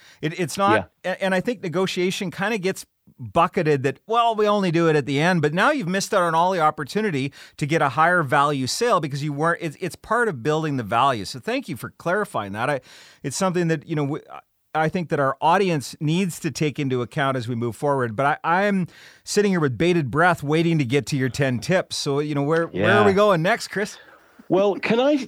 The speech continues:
Speaker 2: can I say two things before we get to the tips? 'Cause I think there's two really important things I wanna say about negotiating generally to,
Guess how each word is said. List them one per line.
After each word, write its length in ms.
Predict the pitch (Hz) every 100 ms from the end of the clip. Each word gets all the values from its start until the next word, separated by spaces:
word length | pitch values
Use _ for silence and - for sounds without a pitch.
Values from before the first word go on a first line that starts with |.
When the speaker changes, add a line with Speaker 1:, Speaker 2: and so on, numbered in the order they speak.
| -
Speaker 2:
can 160 | 269
I 120 | 285 302
say 220 | - 240
two 340 | - - 220
things 380 | 196 - 117 87
before 240 | - 117 131
we 100 | 123
get 220 | 123 -
to 100 | -
the 100 | -
tips? 580 | - - - - - - _ - - - _ -
'Cause 140 | 165 156
I 160 | 180
think 160 | 240 226
there's 140 | 165
two 280 | - 196 147 123
really 440 | 165 240 226 202
important 400 | 175 156 165 151
things 220 | 156 120
I 40 | 113
wanna 180 | 123 123
say 200 | - 113
about 200 | 101 -
negotiating 720 | 107 107 101 107 98 101 95
generally 600 | - 104 92 78 76 -
to, 120 | -